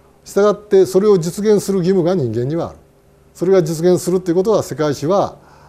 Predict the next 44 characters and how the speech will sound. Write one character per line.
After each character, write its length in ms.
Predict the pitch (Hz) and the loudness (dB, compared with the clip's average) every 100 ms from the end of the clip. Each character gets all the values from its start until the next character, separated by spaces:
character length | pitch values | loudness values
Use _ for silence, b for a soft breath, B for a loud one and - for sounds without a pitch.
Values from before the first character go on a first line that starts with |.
| B - | B -10
こ 80 | |
の 80 | 131 | -6
普 140 | 117 131 | -4 -2
遍 180 | 127 | -2
的 160 | 131 123 | -4 -4
価 140 | 135 | -4
値 120 | 127 143 | -4 -2
の 240 | 185 175 - _ _ - _ _ 139 | -4 -4 -14 _ _ -20 _ _ -14
実 300 | 117 113 123 | -12 -4 -4
現 260 | 113 117 - _ _ _ - | -2 -6 -12 _ _ _ -4
に 260 | 175 190 185 _ - | 0 0 -4 _ -8
目 140 | 139 | -4
指 160 | 127 101 | -4 -4
し 80 | - | -4
て 100 | 208 | -4
世 140 | 135 | -4
界 100 | 123 | -6
史 140 | - | -6
は 100 | 208 | -6
動 160 | 120 156 | -4 -4
い 60 | 156 | -6
て 80 | |
い 40 | 147 | -10
く。 80 | - _ _ _ _ _ _ _ _ _ _ | -12 _ _ _ _ _ _ _ _ _ _
最 220 | - 165 | -2 0
終 120 | 165 | 0
的 140 | 151 | 0
に 100 | 180 | 0
そ 100 | 175 | 0
れ 80 | 165 | 0
が 80 | 165 | 0
達 280 | 160 156 160 | -2 -4 -4
成 60 | |
さ 120 | 151 151 | -4 -4
れ 80 | 147 | -4
れ 40 | |
ば、 180 | 190 175 - B B B | -4 -6 -10 B B B
そ 140 | - 143 | -12 -4
こ 80 | |
で 80 | 185 | -2
世 120 | - | -2
界 180 | 113 113 | -6 -10
史 100 | - | -6
は 240 | 190 147 | -6 -6